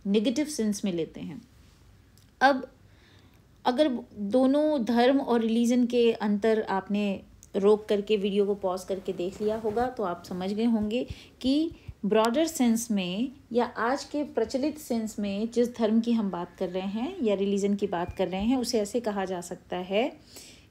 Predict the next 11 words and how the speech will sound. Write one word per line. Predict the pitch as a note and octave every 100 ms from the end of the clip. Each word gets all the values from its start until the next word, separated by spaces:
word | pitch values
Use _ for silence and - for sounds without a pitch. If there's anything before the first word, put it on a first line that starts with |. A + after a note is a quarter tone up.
| _ -
कि | C4+ A3+ B3+ E4 - - - - - - -
ये | G#3 C4
कल्चर | A#3 A#3 C#4 C#4
का | C#4+
कैसा | C#4 A#3+ A#3 C4+ - A#3
एस्पेक्ट | A3+ - B3 -
है, | F#3+ F#4+ - - - - -
जहाँ | G3 A#3+ A#3+ A#3+
पर | C4+
कि | C4+ D#4
फीस्ट, | E4+ - A#3 A#3 A#3 -